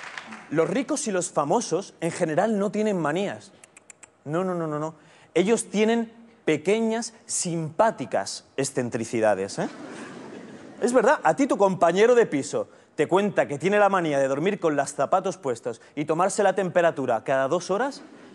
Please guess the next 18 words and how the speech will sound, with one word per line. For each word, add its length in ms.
y 100
tú 160
por 180
la 80
noche 480
echas 240
el 120
pestillo 440
de 80
la 100
puerta, 320
no 80
sea 140
que 80
le 60
dé 60
un 80
ataque. 380